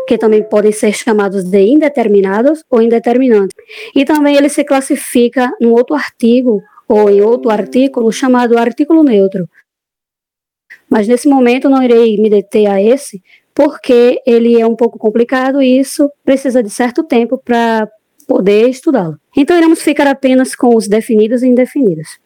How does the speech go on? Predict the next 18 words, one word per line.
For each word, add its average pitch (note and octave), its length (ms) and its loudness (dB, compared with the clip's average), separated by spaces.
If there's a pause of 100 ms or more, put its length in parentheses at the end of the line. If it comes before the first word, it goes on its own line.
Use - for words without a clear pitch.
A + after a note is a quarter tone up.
(600)
Vamos D#4+ 220 2
começar E4 480 0
pelos C#4 240 0 (380)
definidos, A3 840 0 (140)
ou G#3 280 0 (240)
determinados, G3+ 1000 0 (160)
determinantes. A#3 880 -2 (260)
Esses F#4 260 -2
artigos F4+ 440 0
são, C#4+ 160 0
são C4 480 -2
chamados G#3 360 0
assim A3 440 -2 (240)
porque C#4 340 0
eles A#3+ 360 2
definem, C4+ 760 0 (300)
eles G#3+ 340 0
determinam A3+ 920 2